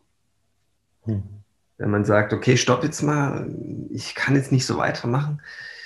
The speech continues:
Speaker 2: Ich muss dir jetzt mal was öffnen. Ich teile jetzt mal, dass es mir hier grad gar nicht gut geht, weil ich gar nicht aus meiner Mitte heraus bin."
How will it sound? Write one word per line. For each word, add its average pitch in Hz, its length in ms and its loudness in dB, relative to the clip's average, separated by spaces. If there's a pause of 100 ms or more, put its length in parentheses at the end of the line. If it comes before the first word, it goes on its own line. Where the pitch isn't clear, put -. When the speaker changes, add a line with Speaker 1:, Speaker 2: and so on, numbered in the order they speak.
(480)
Speaker 2:
Ich - 120 -6
muss 139 160 4
dir 135 80 6
jetzt 131 160 2
mal 117 120 6
was 113 180 2
öffnen. 101 560 2
Ich - 320 -14
teile 135 340 4
jetzt 143 260 6
mal, 101 300 2
dass 120 220 -2
es - 140 -4
mir 110 120 6
hier 113 520 6 (320)
grad - 560 0 (1400)
gar 107 200 6
nicht 143 240 4
gut - 240 6
geht, 110 260 6
weil 104 160 8
ich 110 120 2
gar 110 140 4
nicht 117 220 4
aus 117 160 2
meiner 113 220 6
Mitte 139 340 6
heraus 104 400 2
bin." 123 260 4